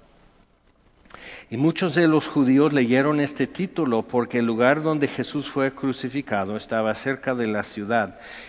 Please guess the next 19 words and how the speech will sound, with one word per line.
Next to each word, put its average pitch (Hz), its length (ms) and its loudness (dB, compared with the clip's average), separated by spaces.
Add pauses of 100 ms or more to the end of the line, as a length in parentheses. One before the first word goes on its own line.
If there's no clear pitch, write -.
El 110 160 0
título 147 460 2
estaba 135 340 2
escrito 135 500 -2
en 110 80 0
hebreo, 123 560 2
en 107 200 -8
griego 120 580 0
y 107 80 -4
en 104 180 -4
latín. 123 720 -4 (340)
O - 40 -20
sea, 104 140 -8
que 110 180 -2
les 107 180 0
quedara 113 540 0
claro 127 480 0
a 104 60 -2
cualquiera. 107 600 -6